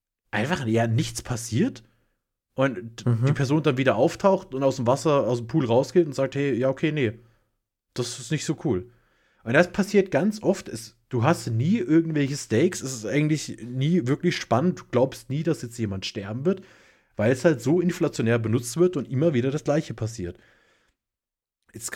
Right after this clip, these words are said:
Speaker 1: stellt man sich natürlich die Frage, na, warum verlässt diese Familie das Haus nicht einfach wieder?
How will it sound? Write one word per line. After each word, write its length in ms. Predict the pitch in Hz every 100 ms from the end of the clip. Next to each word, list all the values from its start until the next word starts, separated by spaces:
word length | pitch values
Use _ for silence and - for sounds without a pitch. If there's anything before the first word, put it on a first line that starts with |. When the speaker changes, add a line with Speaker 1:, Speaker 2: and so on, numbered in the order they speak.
| -
Speaker 1:
stellt 160 | 127 143
man 100 | 139
sich 120 | 147
natürlich 280 | 139 143 127
die 60 |
Frage, 340 | 120 113 - 139
na, 240 | 117 117
warum 320 | 123 127 135
verlässt 460 | - 123 120 180 -
diese 160 | 135
Familie 440 | 120 117 117 110 110
das 180 | 104 -
Haus 240 | 110 110
nicht 120 | 139
einfach 300 | 117 117 117
wieder? 340 | 120 123 165